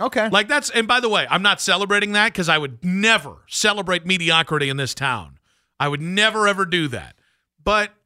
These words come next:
Speaker 2: like, I think a lot of this is just when the Browns win, okay, yeah, they won.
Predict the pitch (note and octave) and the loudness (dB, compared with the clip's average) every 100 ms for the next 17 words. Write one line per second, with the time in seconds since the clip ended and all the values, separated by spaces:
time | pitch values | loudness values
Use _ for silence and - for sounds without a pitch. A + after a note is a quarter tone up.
0 | _ - F#3+ F#3 F3 _ _ _ _ _ | _ -6 -4 -2 -6 _ _ _ _ _
1 | _ _ _ F3+ B3+ A#3+ G3 F#3 F#3+ F#3+ | _ _ _ 0 2 0 0 0 0 0
2 | G3 - F#3 - E3+ E3 - - _ _ | -2 -2 -6 0 2 2 -2 -10 _ _
3 | _ _ _ - F3 F#3+ E3 E3+ G3 A#3 | _ _ _ -4 -2 -2 0 2 2 2
4 | G#3+ E3 E3 C#3+ B2+ A#2+ A#2 _ _ _ | -2 -4 0 0 -2 -8 -12 _ _ _
5 | _ _ G3+ G3 E3 D3+ C3+ B2+ A2 D2+ | _ _ -2 0 -2 -2 -2 -4 -10 -16